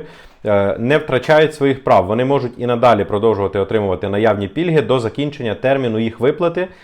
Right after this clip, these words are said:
або можуть перейти також і на нові виплати по активному Роджіце.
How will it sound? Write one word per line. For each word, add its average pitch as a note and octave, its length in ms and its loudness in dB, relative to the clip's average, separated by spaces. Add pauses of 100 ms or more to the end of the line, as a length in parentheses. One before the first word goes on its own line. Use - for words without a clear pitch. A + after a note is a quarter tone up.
(220)
або A#2+ 280 2
можуть C3+ 380 0
перейти C#3 580 -2 (140)
також C#3+ 480 -2
і A#2+ 100 -6
на A2+ 120 0
нові A2+ 240 -2
виплати C#3+ 500 0
по C3+ 340 0
активному B2+ 600 -2
Роджіце. G#2 560 -2